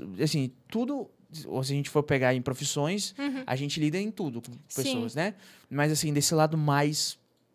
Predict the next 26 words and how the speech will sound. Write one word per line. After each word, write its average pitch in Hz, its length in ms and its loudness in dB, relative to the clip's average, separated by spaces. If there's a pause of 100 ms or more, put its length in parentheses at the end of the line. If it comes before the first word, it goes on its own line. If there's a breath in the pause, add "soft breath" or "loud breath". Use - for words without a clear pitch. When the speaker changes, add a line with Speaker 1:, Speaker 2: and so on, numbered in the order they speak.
(160)
Speaker 1:
pesado, 185 520 2
de 135 120 -6
um 156 240 -4
lado 165 180 4
Speaker 2:
Sim. 170 80 0
Speaker 1:
diferente, 160 680 2
né? 120 160 4
Da, 117 240 4 (340 loud breath)
de 127 100 -6
pessoas 131 380 -2
que, 143 100 -6
de 131 80 0
repente, 131 460 -2
são 139 360 -4 (640 loud breath)
pessoas 127 400 -4
que 127 180 -6
já 135 340 2
se, 123 720 -6
se, 113 420 -12
se, 117 320 -14
se - 140 -18
ferraram 123 280 -8
muito 117 220 -10
na 143 100 -4
vida. 165 640 0
Speaker 2:
Sim. 240 140 -8